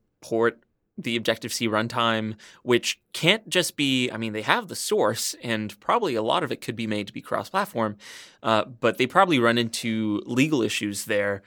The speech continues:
uh, probably the same reason why they didn't just open source the existing foundation, where, uh, they just can't, um, make that code that was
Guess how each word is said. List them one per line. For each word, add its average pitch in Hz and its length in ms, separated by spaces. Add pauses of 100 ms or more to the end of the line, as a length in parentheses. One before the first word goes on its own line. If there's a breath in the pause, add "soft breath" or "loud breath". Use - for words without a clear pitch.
(260 loud breath)
uh, 101 240
probably 147 380
the 110 40
same 127 220
reason 117 300
why 104 320
they 104 140
didn't 113 240
just 107 220
open 113 240
source 113 360
the 110 140
existing 110 440
foundation, 104 720 (380 loud breath)
where, 110 500
uh, 104 140
they 117 180
just - 320
can't, 151 340 (680)
um, 104 440
make 117 380
that 117 180
code 120 300
that 113 100
was 190 160